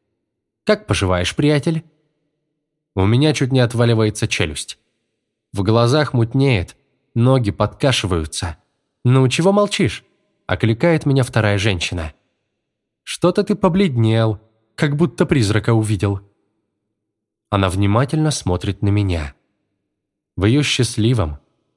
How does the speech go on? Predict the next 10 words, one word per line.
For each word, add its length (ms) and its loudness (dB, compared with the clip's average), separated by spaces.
жизнерадостном 920 0
взгляде 680 0
появляется 640 0
тень 240 0
беспокойства. 840 -2
У 80 -2
неё 300 2
красивое, 840 -2
изящное 680 0
лицо, 520 -6